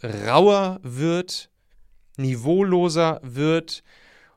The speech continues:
aggressiver wird, mehr Trolls unterwegs sind, so wie man's halt irgendwie von so Plattformen wie Facebook und Instagram kennt, wo ja wirklich die Kommentare teilweise so massiv unter der Gürtellinie sind,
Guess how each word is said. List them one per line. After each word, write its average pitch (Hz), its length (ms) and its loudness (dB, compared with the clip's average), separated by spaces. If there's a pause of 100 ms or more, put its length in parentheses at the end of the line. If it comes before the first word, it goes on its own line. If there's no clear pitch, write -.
(360)
aggressiver 165 960 0
wird, 165 720 -2
mehr 127 280 -4
Trolls 170 540 -4
unterwegs 156 600 -4
sind, 151 200 -4
so 143 180 -6
wie 151 40 -6
man's 135 280 -6
halt 135 160 -10
irgendwie 135 260 -10
von 131 200 -10
so 123 100 -8
Plattformen 131 540 -10
wie 120 80 -14
Facebook 135 600 -8
und - 140 -10
Instagram 120 720 -8 (120)
kennt, 165 360 -4
wo 139 60 -2
ja 120 200 -2
wirklich 135 380 -8 (640)
die 123 60 -14
Kommentare 139 840 -4
teilweise 123 480 -6
so 175 380 0
massiv 165 720 -4
unter 156 280 -6
der 135 120 -2
Gürtellinie 123 580 -4
sind, 120 300 -6